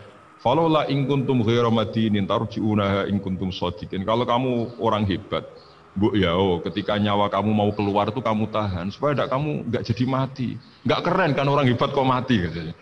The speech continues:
Kamu sombongnya kayak gitu, seakan-akan bisa ngatur dunia, menaklukkan dunia, ternyata kamu mati. Harusnya nggak usah mati dong. Iku kata Allah, "Falaula in kuntum ghaira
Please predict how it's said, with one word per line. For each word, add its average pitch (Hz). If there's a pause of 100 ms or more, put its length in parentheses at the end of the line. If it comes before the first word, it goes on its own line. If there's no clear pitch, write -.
(380)
Kamu 123
sombongnya 120
kayak 120
gitu, 117
seakan-akan 117
bisa 117
ngatur 113
dunia, 110
menaklukkan 117
dunia, 117
ternyata 143
kamu 139 (380)
mati. 117
Harusnya 151
nggak 156
usah 185
mati 185
dong. 90 (600)
Iku 120
kata 104
Allah, 107
"Falaula 147
in 139
kuntum 139
ghaira 127